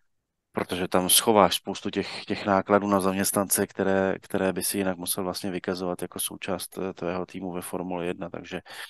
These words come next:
je to svým způsobem cesta. A na druhou stranu, jasně, tým, tým kalibru Ferrari nemůže prostě přijít do Formule E, jenom aby tam jezdil druhé housle a, a bral to jenom jako, že, že tam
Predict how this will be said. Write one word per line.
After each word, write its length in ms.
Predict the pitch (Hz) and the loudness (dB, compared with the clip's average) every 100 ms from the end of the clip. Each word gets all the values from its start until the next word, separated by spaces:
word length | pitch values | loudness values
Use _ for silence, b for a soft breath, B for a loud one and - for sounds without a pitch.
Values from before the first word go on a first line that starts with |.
| B - | B -2
je 140 | 98 | 0
to 220 | - 98 92 | 2 2 0
svým 200 | - 98 | 0 -4
způsobem 460 | - 101 92 92 | -6 -10 -8 -6
cesta. 540 | 90 101 - 104 98 98 B B B B - | -2 0 4 6 6 4 B B B B -4
A 800 | - 92 87 87 87 87 87 87 - - | 2 4 4 4 4 2 2 -2 -6 -10
na 220 | 98 98 | 2 4
druhou 220 | 95 98 | 4 2
stranu, 460 | - 95 95 95 95 - _ - | 2 2 2 2 -2 -6 _ -4
jasně, 520 | 87 - - 104 98 | -2 0 0 0 -2
tým, 380 | - 95 95 90 | -4 -6 -6 -8
tým 460 | 87 90 92 92 - - _ | -8 -8 -8 -10 -14 -20 _
kalibru 400 | - 80 87 92 | -4 -2 0 -2
Ferrari 420 | - 92 90 90 | -2 2 4 4
nemůže 360 | 90 87 92 87 | 0 -2 -4 -8
prostě 320 | - - - | -10 -12 -10
přijít 240 | 78 - 92 | -8 -8 -8
do 100 | 87 | -10
Formule 580 | - 85 90 87 80 | -8 -6 -2 0 0
E, 40 | 85 | 0
jenom 260 | 87 85 | -2 -6
aby 160 | 85 87 | -6 -6
tam 420 | - 87 87 82 - _ _ _ - | -6 -6 -8 -14 -20 _ _ _ -20
jezdil 280 | 90 87 92 | -16 -8 -8
druhé 340 | 87 87 90 87 | -6 -2 0 0
housle 520 | 90 - 87 90 95 | -2 -2 0 2 4
a, 140 | 87 - B B B B B B - | 2 -2 B B B B B B -8
a 460 | 90 85 85 82 85 - - | -4 0 0 0 -2 -6 -10
bral 340 | - 85 80 80 | -6 2 2 2
to 140 | 90 | 0
jenom 260 | 87 87 87 | -2 0 -4
jako, 240 | 82 - | -6 -8
že, 340 | 87 85 78 90 | -8 -6 -8 -10
že 180 | 90 | -10
tam 380 | 82 90 87 85 | -8 -10 -10 -12